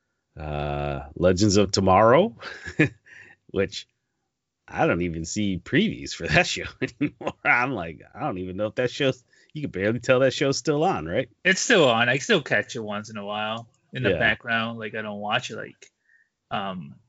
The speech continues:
Speaker 2: religiously, but I do watch it, though.
Speaker 1: Okay.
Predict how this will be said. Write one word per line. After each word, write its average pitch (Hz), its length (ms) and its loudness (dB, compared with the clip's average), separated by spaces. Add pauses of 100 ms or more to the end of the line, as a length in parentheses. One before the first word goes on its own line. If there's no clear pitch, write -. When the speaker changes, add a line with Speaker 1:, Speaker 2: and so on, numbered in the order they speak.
(260)
Speaker 2:
religiously, 101 760 -6 (200)
but 107 120 0
I 107 80 2
do 110 320 0
watch 104 300 0
it, - 100 -18
though. 98 260 -12 (400)
Speaker 1:
Okay. 87 320 -4